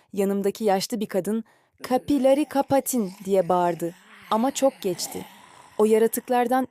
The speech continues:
ilki kapı aralığına ulaştı bile. Yüzünden akan salya ve kan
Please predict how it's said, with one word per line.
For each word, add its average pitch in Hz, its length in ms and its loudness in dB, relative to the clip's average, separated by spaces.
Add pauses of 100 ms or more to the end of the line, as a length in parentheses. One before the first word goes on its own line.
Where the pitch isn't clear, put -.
ilki 285 520 -4 (160)
kapı 220 320 -2
aralığına 202 540 0
ulaştı 180 460 -2
bile. 160 240 -6 (480)
Yüzünden 220 540 0
akan 208 320 -4
salya 226 520 2
ve 175 100 6
kan 240 400 -2